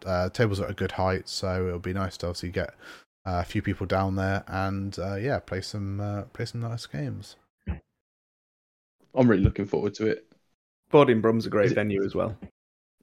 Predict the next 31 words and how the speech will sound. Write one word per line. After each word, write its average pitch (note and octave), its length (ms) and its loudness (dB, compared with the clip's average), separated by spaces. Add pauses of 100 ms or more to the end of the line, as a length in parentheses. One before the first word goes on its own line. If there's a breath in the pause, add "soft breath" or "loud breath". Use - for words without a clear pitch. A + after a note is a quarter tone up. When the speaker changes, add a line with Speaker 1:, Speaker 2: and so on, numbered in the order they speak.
Speaker 2:
It's A2+ 200 2
nice A#2+ 220 8
having A2 220 8
a G#2+ 60 8
venue G#2 380 6
like G#2+ 120 2
that G#2+ 100 4
on G#2+ 140 4
your G#2+ 100 4
doorstep. - 560 -4 (1120)
It's - 200 2
hard A2 240 10
to A#2 80 2
have. G#2+ 260 4
Well, A2 320 12 (160)
normally B2 340 10
it's A2+ 120 0
just - 180 -4
a A#2 60 -4
sort - 180 4
of G2 60 4
shop - 320 4
with, G2+ 100 -2
like, F#2+ 240 8
three G2 220 6
or G2+ 80 6
four G2 180 4
tables, G2+ 540 6
isn't G#2 180 0
it? G#2 220 4
But - 240 4